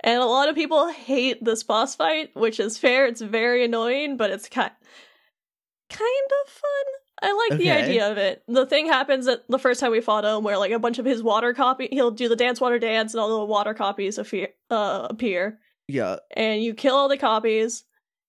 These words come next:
Speaker 1: and then you fight him as a person. He, like, shoots water everywhere and is, like, flying around, and you get an action command called, like, se-, uh, Show Stealer, where, like, you'll be back to back with him while he's playing his sitar, and you kinda, like, mock him for a second,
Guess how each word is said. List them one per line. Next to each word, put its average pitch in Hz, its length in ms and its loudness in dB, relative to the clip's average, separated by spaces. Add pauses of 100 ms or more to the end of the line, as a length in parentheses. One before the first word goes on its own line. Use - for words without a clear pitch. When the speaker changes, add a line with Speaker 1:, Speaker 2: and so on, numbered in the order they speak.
Speaker 1:
and 226 420 0
then 220 140 0
you 220 240 -2
fight 226 400 0
him 233 340 0
as 208 160 0
a 214 60 -2
person. 220 420 -2
He, 214 140 -2
like, 208 140 0
shoots 220 360 -4
water 214 360 0
everywhere 214 460 -2
and 202 100 -4
is, 208 120 -4
like, 185 280 -6
flying 214 380 -2
around, 208 520 -2
and 202 140 -4
you 208 100 -4
get 220 140 0
an 220 80 -2
action 214 420 -4
command 247 420 0
called, 214 200 0
like, 196 160 -6
se-, 226 400 -4
uh, 214 180 0
Show 220 240 0
Stealer, 262 480 0
where, 220 140 -2
like, 196 160 -2
you'll 220 160 2
be 220 160 -4
back 214 300 0
to 254 60 -4
back 208 300 0
with 233 140 0
him 240 160 2
while 208 140 0
he's 220 200 -4
playing 233 300 0
his 220 180 -4
sitar, 233 380 0
and 240 80 0
you 214 100 -4
kinda, 214 180 0
like, 214 200 -2
mock 202 320 0
him 240 100 -2
for 233 160 0
a 240 60 0
second, 254 480 0